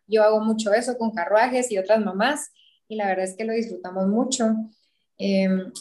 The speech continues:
lo más importante de todo es ser intencional, escribir cosas que les guste hacer.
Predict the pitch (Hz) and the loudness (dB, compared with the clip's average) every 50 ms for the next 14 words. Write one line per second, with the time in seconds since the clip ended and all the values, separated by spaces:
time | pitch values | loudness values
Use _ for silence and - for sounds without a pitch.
0 | - _ - 208 208 208 214 220 254 262 - - 311 294 302 214 208 202 - 220 | -14 _ 0 2 4 6 6 6 4 4 2 0 0 2 4 2 2 2 2 0
1 | 226 226 233 269 254 202 - - 240 240 240 233 220 214 208 208 - - 226 226 | 0 0 0 0 -2 -2 -2 -2 0 0 2 2 2 0 -2 -2 -4 -2 -2 0
2 | 220 226 226 226 220 220 214 - 185 180 180 180 175 165 - _ _ _ _ _ | 0 0 0 -2 -2 -4 -4 -6 -8 -10 -12 -12 -14 -14 -16 _ _ _ _ _
3 | _ - 208 202 202 - 190 196 196 208 220 214 226 226 247 247 254 262 - - | _ 0 0 0 0 0 2 2 4 4 2 2 2 0 2 2 4 2 2 2
4 | - 220 202 190 175 175 175 190 196 190 - - 185 180 180 - - 185 160 - | 2 2 2 2 2 0 0 -2 -2 -2 0 0 0 0 2 0 0 0 0 0
5 | - | -4